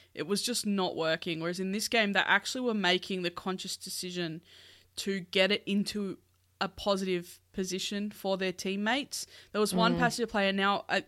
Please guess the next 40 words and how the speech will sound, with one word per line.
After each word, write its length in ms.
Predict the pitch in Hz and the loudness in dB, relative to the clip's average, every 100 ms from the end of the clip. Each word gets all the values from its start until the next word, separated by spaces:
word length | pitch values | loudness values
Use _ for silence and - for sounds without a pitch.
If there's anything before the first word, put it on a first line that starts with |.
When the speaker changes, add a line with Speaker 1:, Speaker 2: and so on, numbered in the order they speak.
| _ | _
Speaker 1:
pretty 200 | - 277 | -4 -4
sure 220 | - 202 | 2 4
it 40 | 196 | 4
was 140 | 190 | 2
Harrington, 520 | 196 180 180 180 156 | 2 2 0 -4 -8
who 120 | 180 180 | -4 -2
I'll 120 | 170 | -2
speak 280 | 175 185 180 | -2 -4 -2
about 160 | 170 | -2
in 60 | 165 | -2
just 180 | - 175 | -8 -6
a 20 | |
moment. 400 | 170 175 170 - - - - - | -4 -2 -2 -4 -12 -20 -10 2
Um, 340 | 180 175 170 _ _ _ _ _ _ _ | 2 2 -2 _ _ _ _ _ _ _
there 240 | 185 202 | -2 0
was, 520 | 196 190 175 - - - | 2 2 2 -2 -4 -2
it 80 | 208 | 0
was 160 | 202 208 | 2 0
a 40 | |
fairly 420 | - 226 233 240 | -2 2 4 6
open 260 | 208 190 190 | 4 2 -2
forward 320 | - 190 180 | -2 0 0
fifty. 520 | - 185 - 180 165 165 - - - _ _ - | -2 -8 -6 -4 -4 -6 -14 -20 -20 _ _ -2
There 100 | 190 | 0
were 100 | 185 | 0
two 640 | - - 262 254 254 247 - _ _ - | -4 -2 0 0 0 -4 -10 _ _ -2
Blues 480 | 208 208 208 202 - | 4 4 4 0 -2
and 120 | 190 | 0
there 60 | |
were 80 | 185 | 0
two 540 | 180 - 202 190 190 180 _ _ | -2 -2 2 2 0 -6 _ _
Geelong 380 | - 190 185 185 | -4 0 2 0
defenders 480 | 180 175 175 185 185 | -2 -2 0 0 0
in 100 | 185 | -2
there, 160 | 190 | -2
one 240 | 240 180 185 | 0 0 0
being 260 | 180 170 | 0 0
Meg 220 | 165 165 175 | 0 -2 0
Mac. 320 | 175 311 - _ _ - - - - - | 0 0 -6 _ _ -20 -20 -20 -4 4
Um, 440 | 202 190 185 175 | 6 6 2 -6